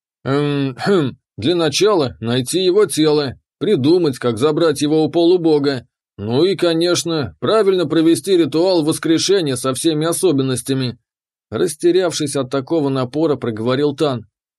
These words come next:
«Лучше, конечно, оставить такое дело профессионалам, но если очень прижмет,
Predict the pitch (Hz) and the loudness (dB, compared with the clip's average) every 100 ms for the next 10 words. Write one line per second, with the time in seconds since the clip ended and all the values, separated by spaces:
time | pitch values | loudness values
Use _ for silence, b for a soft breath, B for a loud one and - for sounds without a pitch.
0 | _ 107 165 214 208 185 208 214 190 170 | _ -2 0 0 -2 0 0 2 0 0
1 | 170 156 - 196 151 143 135 170 160 131 | -2 0 0 2 2 0 0 2 2 2
2 | 175 165 131 131 143 131 156 147 196 165 | 0 0 0 -2 -2 0 0 2 0 0
3 | 123 87 - 107 151 185 180 151 151 170 | -2 -8 -12 -6 -2 0 0 -2 0 0
4 | 165 151 139 147 139 117 185 214 131 | 0 -4 -4 0 0 0 0 0 -2